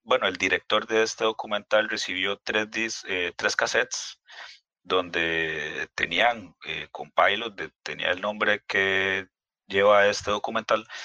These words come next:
donde supuestamente quien cuenta la historia es George Harrison.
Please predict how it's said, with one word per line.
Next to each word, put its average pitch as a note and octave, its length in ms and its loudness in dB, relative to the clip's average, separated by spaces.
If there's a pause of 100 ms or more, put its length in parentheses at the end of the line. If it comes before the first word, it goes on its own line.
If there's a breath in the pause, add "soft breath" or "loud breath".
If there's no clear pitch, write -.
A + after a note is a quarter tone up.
(520 loud breath)
donde A2+ 200 0
supuestamente B2+ 800 0
quien G2 400 0
cuenta B2 440 2
la C#3 100 2
historia C3 580 2
es G2 180 0
George F2+ 320 -6
Harrison. F2+ 520 0